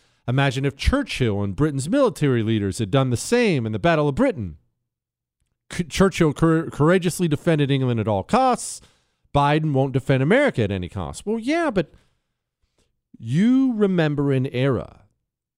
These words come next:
where politicians in the Western world, this is what I've tried to get across, from Churchill to Teddy Roosevelt to Eisenhower to, honestly, to Truman, J F K, this wasn't a Republican Democrat thing.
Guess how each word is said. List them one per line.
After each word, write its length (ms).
where 280
politicians 1000
in 160
the 100
Western 540
world, 240
this 160
is 100
what 120
I've 100
tried 240
to 60
get 160
across, 560
from 160
Churchill 640
to 80
Teddy 340
Roosevelt 800
to 160
Eisenhower 840
to, 120
honestly, 360
to 160
Truman, 680
J 280
F 160
K, 320
this 220
wasn't 240
a 60
Republican 560
Democrat 520
thing. 340